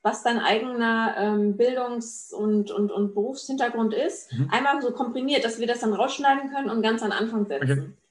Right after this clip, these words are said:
Speaker 2: Ja, also komprimiert. Äh, studienseitig komme ich zu einem guten Drittel aus der I T, zu einem, äh, knappen Drittel aus der Philosophie und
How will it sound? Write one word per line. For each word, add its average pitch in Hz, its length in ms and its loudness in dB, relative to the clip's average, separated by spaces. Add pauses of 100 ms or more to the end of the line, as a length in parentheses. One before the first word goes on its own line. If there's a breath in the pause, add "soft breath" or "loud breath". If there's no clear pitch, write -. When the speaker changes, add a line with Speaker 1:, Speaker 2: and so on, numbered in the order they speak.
(140)
Speaker 2:
Ja, 156 160 -2 (340 loud breath)
also 135 280 4
komprimiert. 139 480 0 (380 loud breath)
Äh, 131 340 2
studienseitig 170 760 -4
komme 143 380 0
ich 135 320 -4 (1400 soft breath)
zu - 320 -6
einem 139 240 2
guten 185 240 -2
Drittel 175 320 -4
aus 147 200 -4
der 147 200 -4
I 127 100 0
T, 220 320 -4 (680 soft breath)
zu 165 540 -6
einem, 147 420 -2 (140)
äh, 127 260 -4
knappen 175 400 -6
Drittel 156 460 -4
aus 139 260 -4
der 131 160 -2
Philosophie 180 760 -4 (520 loud breath)
und 143 400 2